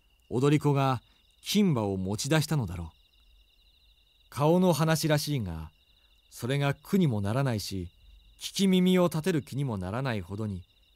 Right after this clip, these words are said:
私は親しい気持ちになっているのだった。しばらく低い声が続いてから、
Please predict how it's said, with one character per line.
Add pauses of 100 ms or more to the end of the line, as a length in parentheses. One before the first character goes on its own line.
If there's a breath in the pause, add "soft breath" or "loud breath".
(120)
私
は
親
し
い
気
持
ち
に
な
っ
て
い
る
の
だ
っ
た。 (2250)
し
ば
ら
く
低
い
声
が
続
い
て
か
ら、